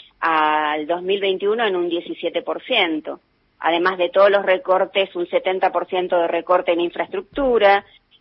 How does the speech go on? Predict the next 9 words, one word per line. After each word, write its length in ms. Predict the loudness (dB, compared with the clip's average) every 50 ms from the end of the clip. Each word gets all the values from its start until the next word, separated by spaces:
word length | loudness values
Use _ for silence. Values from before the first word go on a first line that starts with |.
| _ -4
eh, 840 | 0 2 2 2 2 2 2 2 2 0 0 0 0 -2 -2 -4 -4
lo 220 | 0 0 0 0
que 120 | 0 -2 0
tenía 340 | 0 2 2 4 2 2
que 140 | 2 0 -4
ser 220 | -2 0 0 2 2
destinado 520 | 0 0 0 -2 0 2 4 4 4 4
como 220 | 4 2 0 0
presupuesto 840 | 0 -2 -4 -4 -4 -8 -2 4 4 4 2 2 -2 0 0 0